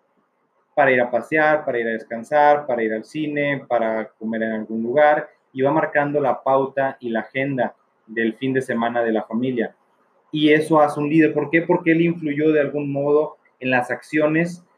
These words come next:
a desarrollar en la casa, a través de, de una orientación donde iba a influir para el bienestar social de todos los que habitan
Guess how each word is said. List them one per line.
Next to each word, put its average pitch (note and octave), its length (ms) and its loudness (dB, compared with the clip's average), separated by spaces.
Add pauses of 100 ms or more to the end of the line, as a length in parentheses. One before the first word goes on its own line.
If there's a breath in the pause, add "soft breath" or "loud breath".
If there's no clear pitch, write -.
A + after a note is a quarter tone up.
(200)
a A#2+ 460 4
desarrollar A#2+ 840 0
en B2+ 120 -6
la A#2 140 -6
casa, C3 380 -4 (1300)
a C3+ 200 2
través D#3+ 640 2 (120)
de, E3 960 6 (180)
de C#3 140 -8
una D#3+ 140 0
orientación E3 1000 0 (140)
donde C#3+ 380 -4
iba E3 520 0
a C#3 80 -4
influir C#3+ 680 0 (100)
para C3 140 -2
el B2+ 80 -2
bienestar B2+ 500 -4
social C#3+ 480 -6 (400)
de A#2+ 320 -2
todos C#3 260 6
los C3 200 0
que A2 380 0
habitan A#2 460 -6